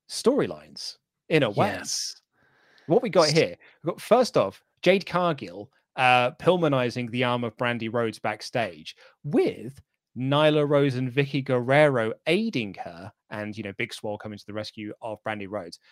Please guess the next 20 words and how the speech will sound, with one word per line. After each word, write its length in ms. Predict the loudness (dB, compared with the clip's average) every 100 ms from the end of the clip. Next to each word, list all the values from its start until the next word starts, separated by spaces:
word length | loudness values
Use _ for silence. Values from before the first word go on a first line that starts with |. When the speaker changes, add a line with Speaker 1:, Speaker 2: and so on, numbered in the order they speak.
| _
Speaker 1:
So 280 | -4 -2 0 4
there's 460 | 6 6 4 -8 _ _
quite 240 | 0 2
a 60 | 2
few 220 | -4 -2
women 240 | -2 -2 -6
all 260 | -6 -6
involved 420 | -6 -4 -6 -6
in 200 | -8 -8 -10
one 180 | -4 -2
storyline 520 | -2 -8 -10 -8 -10
there, 160 | -8 -8
which 160 | -6 -6
also 220 | -4 -4
is, 100 | -6
you 60 | -6
know, 80 |
is, 140 | -8 -8
is 160 | -12 -8
to 200 | -8